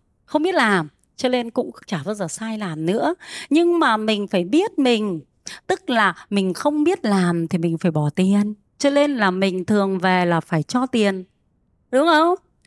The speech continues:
Thì cho tiền cái đám giỗ, đám giếc là mình cứ chịu hết đi, thì tí nữa là không phải làm. Cái phúc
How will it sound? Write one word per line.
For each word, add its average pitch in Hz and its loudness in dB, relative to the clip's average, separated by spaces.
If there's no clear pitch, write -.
Thì 254 -4
cho 311 0
tiền 277 0
cái 311 -2
đám 311 0
giỗ, 330 0
đám 339 -2
giếc 392 -4
là 320 2
mình 311 2
cứ 359 -4
chịu - 0
hết 440 0
đi, 381 4
thì 185 0
tí 240 2
nữa 302 -2
là 294 0
không 226 -6
phải 202 -2
làm. 156 -4
Cái 339 2
phúc 415 0